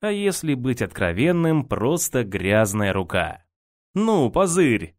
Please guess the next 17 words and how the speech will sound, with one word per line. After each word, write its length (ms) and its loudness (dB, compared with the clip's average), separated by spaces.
это 380 2
тётя 440 0
Катя, 680 2
во!" 480 0
"Тётя 420 -2
Катя?" 800 -2
вздёрнула 800 0
брови 320 2
Нора. 420 0
"Верно", 720 2
пришёл 420 0
в 100 2
экстаз 460 -2
клиент. 760 -2
"Слева 560 2
дядя 260 4
Юра, 640 4